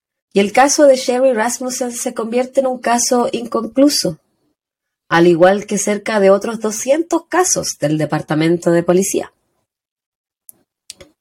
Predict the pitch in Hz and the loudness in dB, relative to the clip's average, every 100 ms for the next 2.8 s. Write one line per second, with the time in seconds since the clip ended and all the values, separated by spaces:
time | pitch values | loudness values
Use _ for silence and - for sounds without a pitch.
0 | _ _ _ _ _ _ - 202 208 214 | _ _ _ _ _ _ 0 0 2 2
1 | 240 247 214 202 196 220 214 226 - 160 | 4 4 4 4 2 0 -4 -4 -4 -6
2 | - 156 156 175 269 285 233 359 | -2 -2 0 2 2 2 0 -4